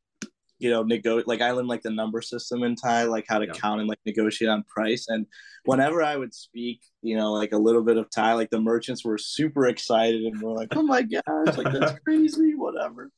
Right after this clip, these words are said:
Speaker 1: Even if I just said, like, you know, "What's the price of something?" they would just go crazy.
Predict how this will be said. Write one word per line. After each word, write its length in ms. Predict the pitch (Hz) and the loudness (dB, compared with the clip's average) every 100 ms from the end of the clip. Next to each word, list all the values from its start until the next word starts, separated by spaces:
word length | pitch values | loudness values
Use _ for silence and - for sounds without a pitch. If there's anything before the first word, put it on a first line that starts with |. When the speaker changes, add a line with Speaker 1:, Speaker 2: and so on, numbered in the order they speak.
| 139 | -4
Speaker 1:
Even 180 | 143 143 | -2 0
if 140 | 139 | -2
I 80 | 123 | -2
just 200 | 131 - | -4 -6
said, 140 | 127 | -4
like, 180 | 120 113 | -4 -4
you 60 | 117 | -6
know, 100 | 113 | -4
"What's 240 | 113 - | -6 -4
the 100 | 117 - | -8 -2
price 320 | 113 120 - | -2 -2 -4
of 100 | 113 | -4
something?" 360 | 131 120 123 117 | -2 -2 -2 0
they 140 | 117 | 0
would 140 | 113 | -2
just 160 | 107 - | -8 -6
go 140 | 110 | -6
crazy. 520 | - 107 107 104 110 | -6 -8 -10 -8 -12